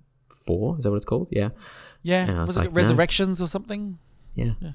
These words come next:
Speaker 1: Resurrections.
Speaker 2: Yep.
Speaker 1: Um,
Speaker 2: And you haven't seen it?
Speaker 1: No,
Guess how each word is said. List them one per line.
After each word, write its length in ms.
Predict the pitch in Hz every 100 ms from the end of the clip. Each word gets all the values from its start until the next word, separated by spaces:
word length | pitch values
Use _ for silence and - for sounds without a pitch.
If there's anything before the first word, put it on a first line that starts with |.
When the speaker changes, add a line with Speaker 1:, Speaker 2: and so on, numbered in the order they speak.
| -
Speaker 1:
Resurrections. 880 | 98 95 98 95 101 - 98 101 - - - - -
Speaker 2:
Yep. 160 | 165
Speaker 1:
Um, 360 | 101 92 92 92
Speaker 2:
And 140 | 175 160
you 60 |
haven't 180 | 165 160
seen 200 | 143 165
it? 140 | 208 247 _ _ _ _
Speaker 1:
No, 200 | 117 196